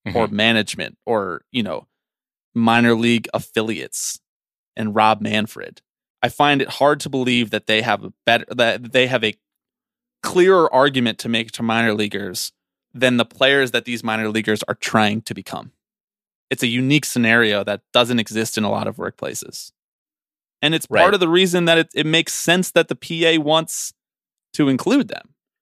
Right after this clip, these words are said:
Speaker 1: that the P A should include them, that it's a mutually <laughs> beneficial act of solidarity to do so.
Speaker 2: Right. And it does pose some interesting logistical questions about how these negotiations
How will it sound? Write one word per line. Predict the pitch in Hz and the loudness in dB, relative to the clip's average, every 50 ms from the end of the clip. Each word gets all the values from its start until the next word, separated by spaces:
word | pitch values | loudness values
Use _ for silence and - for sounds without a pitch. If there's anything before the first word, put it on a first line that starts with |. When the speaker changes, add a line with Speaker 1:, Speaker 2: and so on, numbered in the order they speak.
| _ _ _ _ _ _ _ _ _ _ _ | _ _ _ _ _ _ _ _ _ _ _
Speaker 1:
that | - - | -10 -10
the | 147 | -10
P | - - 156 147 | -6 -4 -4 -4
A | 151 | -2
should | 147 - - - 202 202 190 | -2 0 2 4 4 6 6
include | 151 123 - - 87 82 - | 4 2 0 -6 -10 -12 -10
them, | - 60 - - | -12 -14 -8 -6
that | 107 113 127 | -4 0 0
it's | 131 123 - - | 0 0 2 0
a | 123 120 | -2 -2
mutually | 110 110 123 131 139 131 - 143 139 131 | -2 -2 -2 -2 0 0 2 2 2 2
<laughs> | |
beneficial | 110 131 - 147 139 117 - - 151 156 - 131 117 117 113 113 113 _ _ _ _ _ _ _ _ _ _ _ _ _ _ _ - | 2 0 0 0 -2 0 2 2 2 4 4 2 2 2 2 0 -2 _ _ _ _ _ _ _ _ _ _ _ _ _ _ _ 2
act | 131 120 113 - | 2 2 2 0
of | 123 107 | -4 -2
solidarity | - 113 110 104 104 113 120 123 120 113 104 98 95 | 0 0 2 2 2 2 2 2 2 2 0 -4 -6
to | - - | -10 -14
do | - - - | -16 -14 -14
so. | - - - - - _ _ _ _ _ _ _ _ _ _ _ - | -14 -14 -18 -20 -20 _ _ _ _ _ _ _ _ _ _ _ -4
Speaker 2:
Right. | 120 98 80 85 85 _ | -2 -2 -2 -4 -6 _
And | 156 147 170 | -4 -4 -4
it | 180 - | -2 -2
does | - 214 208 170 | -2 -2 -2 -2
pose | - - - - 151 170 165 147 123 - | -4 -4 0 2 4 4 4 4 2 0
some | - - - 120 107 101 101 98 95 92 90 _ _ _ _ _ _ _ _ _ _ _ _ _ - | -2 0 2 2 2 2 2 -2 -4 -6 -8 _ _ _ _ _ _ _ _ _ _ _ _ _ -4
interesting | 101 101 95 - 107 - - - 98 92 90 87 | -4 -4 -4 -4 -8 -6 -4 -4 -4 -2 -2 -4
logistical | 87 80 - 92 - - - - 82 76 | -6 -6 -6 -8 -8 -8 -8 -10 -12 -12
questions | - - 147 143 - - 104 90 85 85 82 - | -4 -2 -2 0 0 0 -2 -2 -2 -4 -6 -8
about | 87 85 85 82 82 - | -6 -4 -4 -4 -4 -2
how | - 92 85 82 | -2 0 0 0
these | 80 80 76 - | -2 -4 -8 -10
negotiations | 92 82 76 85 80 78 - - 82 78 78 - - 78 73 73 73 - - | -10 -8 -6 -6 -6 -6 -6 -6 -6 -6 -6 -6 -6 -8 -10 -10 -10 -10 -10